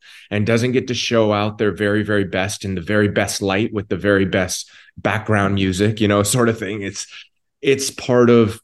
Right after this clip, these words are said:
being a professional athlete, and certainly playing a hundred sixty-two games, playing for eight, baseball for eight months straight, it is going to happen as a major league player.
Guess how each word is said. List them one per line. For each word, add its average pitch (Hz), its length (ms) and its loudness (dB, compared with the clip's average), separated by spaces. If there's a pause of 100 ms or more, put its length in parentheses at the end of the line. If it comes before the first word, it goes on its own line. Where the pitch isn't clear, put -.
being 110 300 2
a 104 100 4
professional 107 560 -4
athlete, 101 340 -2
and 107 120 -2
certainly 104 760 0
playing 120 260 0
a 104 40 0
hundred 120 360 2
sixty-two 117 500 -2
games, 123 540 -2 (800)
playing 127 320 2
for 113 200 2
eight, 120 380 2
baseball 117 420 2
for 110 160 -6
eight 117 200 -2
months 113 180 -4
straight, 110 460 -2
it 123 180 0
is 110 140 2
going 113 240 0
to 92 80 -4
happen 98 340 -4
as 95 140 -2
a - 20 -2
major 92 300 -2
league 90 160 -2
player. 98 440 0